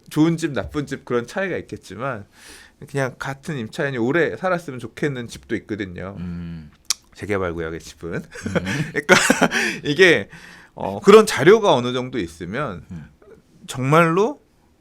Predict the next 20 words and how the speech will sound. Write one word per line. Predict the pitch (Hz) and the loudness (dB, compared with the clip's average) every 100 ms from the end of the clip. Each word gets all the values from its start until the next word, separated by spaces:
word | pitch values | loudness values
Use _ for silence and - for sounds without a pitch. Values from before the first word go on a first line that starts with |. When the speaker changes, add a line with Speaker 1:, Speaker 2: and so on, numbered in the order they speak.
| _ | _
Speaker 1:
이게, | 107 90 113 | -8 -4 -2
Speaker 2:
음. | |
Speaker 1:
어, | 107 139 | 0 -2
정말로 | - 143 175 220 180 | -2 4 8 8 8
그렇게 | 127 113 - 185 220 214 _ - _ _ | 4 0 -2 -2 -2 -8 _ -20 _ _
손해가 | - 240 254 233 214 | -6 0 4 6 6
Speaker 2:
시장에 | |
Speaker 1:
많이, | 143 113 131 | 4 2 0
예, | 107 127 | 2 2
Speaker 2:
미치느냐? | 117 101 | 2 2
Speaker 1:
발생되는 | 127 139 196 175 147 117 - 123 156 165 | 2 4 2 2 -4 -12 -4 0 0 0
거냐? | 107 117 113 - - - - | -2 -2 -4 -6 -18 -20 -12
자, | - 170 | 0 0
만약에 | 147 147 202 226 190 | 2 4 6 8 4
손해가 | - 269 262 220 | 2 2 4 4
발생되는 | 147 139 208 185 160 143 | 4 2 2 4 2 2
게 | 139 | 2
나타나, | 101 - 202 143 | 2 2 2 2
어? | 90 - - - 165 247 - - - | 0 -2 -2 -2 -2 -4 -6 -16 -12
Speaker 2:
음. | 127 104 | -10 -10